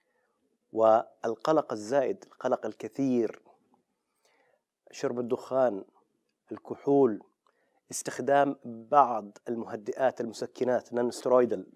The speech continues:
الأدوية، المسكنات دون استشارة الطبيب، شرب القهوة، شرب المياه الغازية من الصباح الباكر قبل تناول الطعام،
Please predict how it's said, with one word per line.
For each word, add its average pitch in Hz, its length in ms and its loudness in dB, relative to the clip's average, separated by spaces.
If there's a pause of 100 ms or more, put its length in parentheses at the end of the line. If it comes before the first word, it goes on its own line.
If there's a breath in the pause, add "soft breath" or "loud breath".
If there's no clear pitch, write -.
(120)
الأدوية، 123 520 -2
المسكنات 135 640 -2
دون 123 240 0
استشارة 127 420 -4
الطبيب، 117 480 -2 (1500)
شرب 160 320 6
القهوة، 156 520 0 (600)
شرب 160 240 2
المياه 160 300 4
الغازية 135 720 2
من 139 140 0
الصباح 151 440 2
الباكر 139 420 2
قبل 151 340 2
تناول 156 360 2
الطعام، 131 500 0